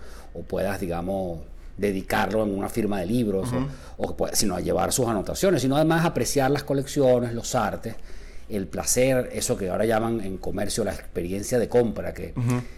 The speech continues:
Speaker 1: que significa ir a una librería, eh, eh,
Speaker 2: Ah,
Speaker 1: apreciar
Speaker 2: mira.
Speaker 1: colecciones de casas literarias. Algunas de estas cosas se pueden hacer en red, pero otras no.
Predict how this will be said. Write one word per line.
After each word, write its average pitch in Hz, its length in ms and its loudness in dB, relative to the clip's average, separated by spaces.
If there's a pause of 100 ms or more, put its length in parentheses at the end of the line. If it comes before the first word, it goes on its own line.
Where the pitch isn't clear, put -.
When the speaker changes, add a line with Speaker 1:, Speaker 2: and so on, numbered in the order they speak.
(140)
Speaker 1:
que 90 120 -10
significa 95 500 0
ir 104 60 2
a 98 40 0
una 104 100 0
librería, 107 720 2 (480)
eh, 90 540 -8
eh, 95 300 -4
Speaker 2:
Ah, - 60 0
Speaker 1:
apreciar 151 320 4
Speaker 2:
mira. 120 60 -2
Speaker 1:
colecciones 139 640 4
de 113 100 2
casas 110 300 0
literarias. 120 880 2 (920)
Algunas 110 340 0
de 147 60 2
estas 135 160 -2
cosas 139 380 2 (840)
se - 180 -6
pueden 104 480 -4
hacer 87 280 -4
en 107 100 -2
red, 104 160 2
pero 101 160 0
otras 78 200 -6
no. 76 120 -8